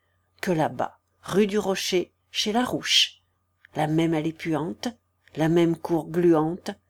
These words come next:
le même antre de honte et de crime. Ah, qu'il faisait bon, par ce chaud soleil d'août, dans les larges avenues de Paris en travail, tout à sa besogne de vie. C'était une histoire logique, aux conséquences inévitables.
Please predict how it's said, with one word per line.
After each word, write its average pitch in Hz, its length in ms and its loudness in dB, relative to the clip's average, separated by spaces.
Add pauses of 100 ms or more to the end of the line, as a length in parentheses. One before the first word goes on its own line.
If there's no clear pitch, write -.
(360)
le 190 200 4
même 180 440 2 (100)
antre 185 420 0
de 147 320 -4
honte 156 340 2
et 147 40 -6
de 143 120 -10
crime. - 480 -6 (1040)
Ah, - 380 -10 (380)
qu'il 226 240 2
faisait 220 360 0
bon, 190 320 4
par 214 180 -2
ce 233 160 -2
chaud 254 280 -2
soleil 202 420 0
d'août, 233 320 -2 (340)
dans 240 120 8
les 220 160 4
larges 202 480 0
avenues 196 380 0
de 180 120 4
Paris 185 400 -2
en 175 100 0
travail, 160 640 -4 (300)
tout 269 200 0
à 254 100 4
sa 226 160 2
besogne 202 560 0
de 175 140 0
vie. 160 300 -2 (1300)
C'était 233 380 2
une 208 260 2
histoire 185 440 2
logique, 170 640 -4
aux 202 140 6
conséquences 202 720 0
inévitables. 180 880 0